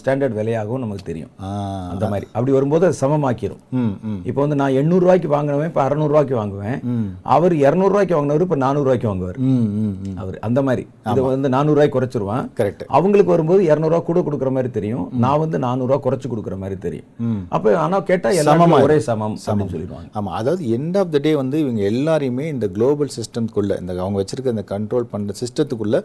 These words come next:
Speaker 1: ம்.
Speaker 2: ஜனங்களை கொண்டு வரணும்,
Speaker 1: ஆ,
Speaker 2: அவங்களை
Speaker 1: அதுதான்.
Speaker 2: கண்காணிக்கணும், கட்டுப்படுத்தணும்.
Speaker 1: ஆமா.
Speaker 2: அந்த தாட் ப்ராசஸ்ல தான் வந்து இவ்வளவும்
Speaker 1: ஆமா.
Speaker 2: செய்றாங்க.
Speaker 1: ம்.
Speaker 2: இதுல சில அட்வான்டேஜும் நம்ம யோசிச்சு பார்க்கும்போது தெரியுது. அதாவது,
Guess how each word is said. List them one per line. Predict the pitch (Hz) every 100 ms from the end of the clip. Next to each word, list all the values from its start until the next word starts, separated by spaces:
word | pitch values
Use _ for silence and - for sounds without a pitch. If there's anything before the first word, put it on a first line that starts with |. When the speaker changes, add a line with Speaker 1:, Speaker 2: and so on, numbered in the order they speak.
| -
Speaker 1:
ம். | 120 120 92
Speaker 2:
ஜனங்களை | 117 160 202 165
கொண்டு | - 131 131
வரணும், | 120 95 95 - -
Speaker 1:
ஆ, | 117
Speaker 2:
அவங்களை | 120 139
Speaker 1:
அதுதான். | 107 - 175 170
Speaker 2:
கண்காணிக்கணும், | 147 185 175
கட்டுப்படுத்தணும். | 127 117 131 117 98 98 98
Speaker 1:
ஆமா. | - - _
Speaker 2:
அந்த | 98 120 127
தாட் | 131 147
ப்ராசஸ்ல | 139 127 120 120
தான் | 117
வந்து | 135 113 127
இவ்வளவும் | 104 107 110
Speaker 1:
ஆமா. | 110 104
Speaker 2:
செய்றாங்க. | 90 85 87
Speaker 1:
ம். | 87 76 - 175
Speaker 2:
இதுல |
சில | 185 - 175 165
அட்வான்டேஜும் | 143 196 208 170 147 151 131 117
நம்ம | 110 107
யோசிச்சு | 104 123 120
பார்க்கும்போது | 107 95 104 101
தெரியுது. | 98
அதாவது, | 95 110 117 113